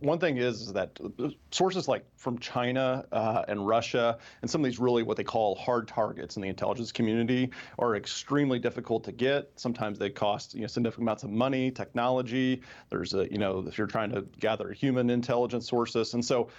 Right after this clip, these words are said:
when you're wanting to protect those, it's, it really is, as, as frustrating as it can be for the American public, it serves a, fi-, a vital security role. It doesn't mean, though, that we can't find ways to share more information proactively with the public, though, in my opinion.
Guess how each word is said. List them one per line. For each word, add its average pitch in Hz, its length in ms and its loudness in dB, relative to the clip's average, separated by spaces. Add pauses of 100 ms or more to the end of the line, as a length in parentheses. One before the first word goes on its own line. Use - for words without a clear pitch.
(180)
when 139 160 0
you're 127 80 2
wanting 147 180 2
to 117 80 -4
protect - 440 -4
those, 101 360 0
it's, - 200 -6
it 104 240 0
really 135 340 4
is, 123 240 4
as, 110 200 -2
as 127 120 0
frustrating 170 420 0
as - 120 -6
it - 40 -14
can 127 280 -2
be 131 100 2
for 139 140 -4
the 101 80 0
American 104 360 0
public, 107 460 -2
it 110 120 -2
serves 135 280 0
a, 117 60 -2
fi-, 113 380 0
a - 80 -8
vital 113 360 0
security 139 460 -2
role. 104 340 -2
It 113 120 -2
doesn't 147 260 2
mean, 135 180 4
though, 110 120 4
that 98 120 -4
we 107 80 -4
can't 117 300 -2
find 110 280 0
ways 104 240 0
to - 80 -12
share 107 240 0
more 104 160 -2
information 98 520 -2
proactively 98 520 -2
with - 140 -10
the - 60 -14
public, 101 400 -4
though, 95 180 2
in 92 80 -2
my 92 160 2
opinion. 95 480 -6